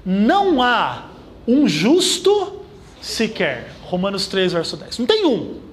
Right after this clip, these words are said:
Você pode procurar um justo e você não encontra.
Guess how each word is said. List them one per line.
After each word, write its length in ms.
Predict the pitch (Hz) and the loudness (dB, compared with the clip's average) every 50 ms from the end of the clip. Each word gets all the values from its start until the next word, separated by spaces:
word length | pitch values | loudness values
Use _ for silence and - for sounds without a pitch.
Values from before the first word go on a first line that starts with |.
| - - - - - - - - | -20 -20 -20 -20 -20 -20 -20 -14
Você 160 | - - 311 311 | -4 -2 -2 0
pode 320 | 311 - 403 440 - - | 0 0 0 0 0 -2
procurar 460 | - 349 427 370 - 349 370 370 359 359 | 0 0 0 2 2 4 4 4 4 4
um 320 | 392 453 494 508 494 392 | 4 4 4 4 6 4
justo 880 | 262 226 220 294 349 311 226 175 - - - - - 208 175 139 - - - - - - - - - | 4 4 4 4 4 4 2 0 -2 -4 -4 0 0 0 0 0 -2 -6 -12 -18 -20 -20 -20 -4 -2
e 60 | 302 | 0
você 260 | 254 339 302 - 311 311 | 0 2 2 2 2 2
não 160 | 311 302 302 | 4 2 2
encontra. 600 | 294 214 - 226 175 143 - - - 120 117 | 2 2 0 0 0 -2 -4 -8 -8 -10 -10